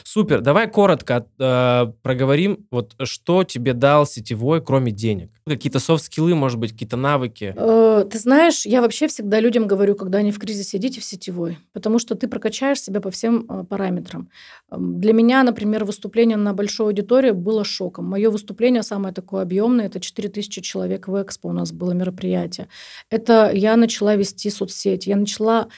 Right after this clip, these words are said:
Speaker 2: не бояться проявлять себя через соцсети без страха, что кто-то обо мне что-то скажет. И там, м, мой Instagram, он как-то стал расти, понимаешь? Ну что ещё?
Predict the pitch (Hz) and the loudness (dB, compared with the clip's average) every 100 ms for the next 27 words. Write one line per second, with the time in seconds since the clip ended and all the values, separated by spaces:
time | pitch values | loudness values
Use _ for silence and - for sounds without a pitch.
0 | _ 220 185 202 240 - - 196 185 208 | _ 2 4 4 2 0 -2 0 2 2
1 | 220 - 180 233 233 196 196 - - 233 | 0 -4 0 0 2 -2 -2 -6 0 0
2 | 240 269 - - - 196 196 - 214 226 | 2 2 0 -6 -4 -2 -2 -2 -2 0
3 | - 196 208 208 185 196 190 - 185 190 | -6 -4 0 0 2 0 0 -4 -6 -6
4 | - 180 160 - _ _ _ _ _ 196 | -6 -6 -6 -10 _ _ _ _ _ 2
5 | 196 196 196 185 190 185 190 196 190 190 | 2 4 2 2 0 -2 -2 -2 0 2
6 | 202 208 208 202 - 190 180 214 285 285 | 4 4 2 -2 -2 -4 0 2 0 -2
7 | 196 202 202 180 - 190 - 202 214 208 | -4 -4 -4 -14 -8 -4 2 2 2 -4
8 | - 180 170 180 185 220 - - - - | -6 -6 -4 -4 -2 -2 -4 -6 -16 -20
9 | - - _ - 233 - 277 277 240 - | -20 -20 _ 2 2 4 6 6 6 0
10 | - 160 | -8 -10